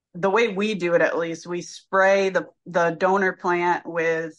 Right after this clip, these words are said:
S T S spray, which is just a combination of distilled water, silver nitrate, and sodium thiosulfate.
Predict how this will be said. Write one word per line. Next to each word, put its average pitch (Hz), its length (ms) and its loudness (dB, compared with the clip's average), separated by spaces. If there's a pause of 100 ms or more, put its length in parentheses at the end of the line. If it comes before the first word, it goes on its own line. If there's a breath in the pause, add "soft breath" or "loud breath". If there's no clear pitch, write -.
S 185 280 -4
T 180 180 -8
S 170 240 -6
spray, 226 540 -2
which 180 420 -6
is 170 380 -8
just 190 320 -2
a 160 440 2
combination 180 840 -2
of 165 500 0 (320)
distilled 180 540 0
water, 180 680 0 (240)
silver 196 380 2
nitrate, 180 680 -2
and 165 640 -4
sodium 180 640 -2
thiosulfate. 165 960 0